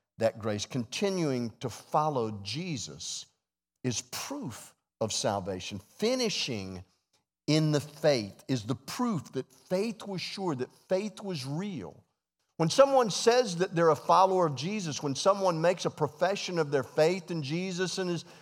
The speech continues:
baptized and, and even lives some portion of their life in the church, but then they, they stumble and they, they fall and, and they never return, you're always left wondering,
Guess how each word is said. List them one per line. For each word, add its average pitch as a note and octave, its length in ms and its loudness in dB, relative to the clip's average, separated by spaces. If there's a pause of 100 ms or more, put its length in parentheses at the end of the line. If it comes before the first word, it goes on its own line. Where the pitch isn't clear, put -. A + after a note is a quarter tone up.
(120)
baptized F3+ 920 4
and, C#3 160 0 (320)
and E3 160 4
even A#3+ 420 4
lives B3+ 240 0
some A3+ 240 2
portion A#3 520 0
of F#3+ 120 2
their G3+ 160 4
life G#3+ 420 4
in F#3 80 -2
the F3 80 0
church, C4 440 -2
but D3+ 160 -2
then G#3 160 4
they, F3+ 120 4 (320)
they E3+ 120 4
stumble A#3+ 680 6
and D3 100 4
they, C#3+ 120 6 (300)
they F#3+ 160 8
fall F3+ 960 6
and, F#3 260 4
and A3+ 160 6
they B3 100 8
never C#4+ 440 2
return, C#4 580 0
you're F#3 220 2
always B3 640 4
left A3+ 500 4
wondering, D#3 960 2